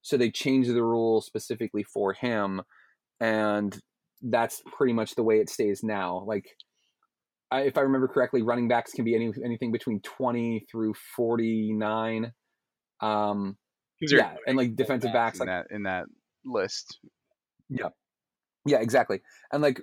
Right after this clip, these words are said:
Speaker 1: defensive backs can be, like, twenty through forty-nine as well. Um, linebackers can be, like, f-, pretty much, I think it's, like, fifties.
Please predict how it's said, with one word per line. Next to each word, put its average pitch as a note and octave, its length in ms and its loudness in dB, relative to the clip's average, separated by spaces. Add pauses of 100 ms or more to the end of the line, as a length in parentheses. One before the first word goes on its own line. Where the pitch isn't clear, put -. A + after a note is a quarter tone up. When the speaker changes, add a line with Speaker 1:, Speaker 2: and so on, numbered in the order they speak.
Speaker 1:
defensive C3+ 380 -2
backs B2 420 -2
can C3 200 -2
be, A#2+ 560 2
like, A2 180 0 (140)
twenty A#2+ 500 -4
through A2+ 300 -6 (200)
forty-nine A2+ 520 -2
as G2+ 140 -6
well. G#2+ 460 0 (1080)
Um, A#2+ 480 0
linebackers B2 680 2
can B2+ 160 -2
be, A2+ 760 2
like, G#2+ 140 0
f-, - 500 -20
pretty C#4 140 0
much, - 160 0
I A2+ 100 -4
think D#3+ 180 -4
it's, E3+ 80 -4
like, - 140 -2
fifties. C#3+ 720 -2